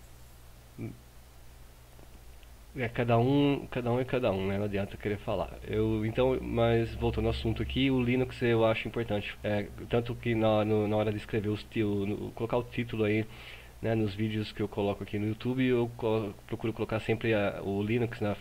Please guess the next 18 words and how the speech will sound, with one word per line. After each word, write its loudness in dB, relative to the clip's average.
na -4
frente -2
da 2
versão, 0
né, -2
do 0
nome. 0
Então -4
eu -4
coloco -2
lá 0
Linux -2
Fedora, 4
Linux -2
Mageia, 2
Linux -2
Mint, 0
Lin-, -2